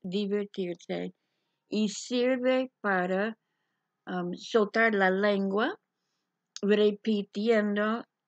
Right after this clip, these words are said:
ah, sale me-, me-, ah, mejorando la pronunciación. Si fuera a utilizar ejercicios de lenguaje para adultos,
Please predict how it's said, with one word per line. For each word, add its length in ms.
ah, 480
sale 480
me-, 280
me-, 180
ah, 260
mejorando 640
la 180
pronunciación. 880
Si 220
fuera 460
a 60
utilizar 840
ejercicios 1080
de 160
lenguaje 840
para 320
adultos, 760